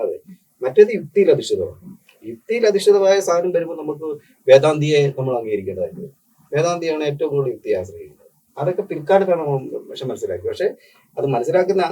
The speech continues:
മനസ്സിലാകാതിരുന്ന ആ സമയത്ത് നമ്മൾ നമ്മളെ യുക്തിവാദി എന്നാണ് വിളിച്ചിരുന്നത്. അങ്ങനെ ഒക്കെ നടക്കുന്ന സമയത്ത് നമ്മുടെ ഒരു അധ്യാപകൻ,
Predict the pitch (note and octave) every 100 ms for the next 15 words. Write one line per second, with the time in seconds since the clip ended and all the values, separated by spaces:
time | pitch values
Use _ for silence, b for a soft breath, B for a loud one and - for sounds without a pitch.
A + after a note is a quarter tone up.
0 | - A#2+ D3+ C3 C3+ F3+ F#3+ F#3 - F#3
1 | G3 F#3+ G3 F3 F3+ E3+ D#3 D#3+ D3 C#3
2 | C#3+ C3+ B2 G#2+ F#2 F#2 F2+ - - -
3 | - - _ _ _ C#3 F3 A3 E3 D#3+
4 | - _ _ _ C#3+ D#3 D3+ D3 D#3 C#3+
5 | C3+ C3 B2 - - - _ _ _ _
6 | _ _ _ _ _ _ _ _ _ _
7 | _ _ _ _ _ _ _ _ _ -
8 | C#3 - D#3+ C3 B2+ A2 -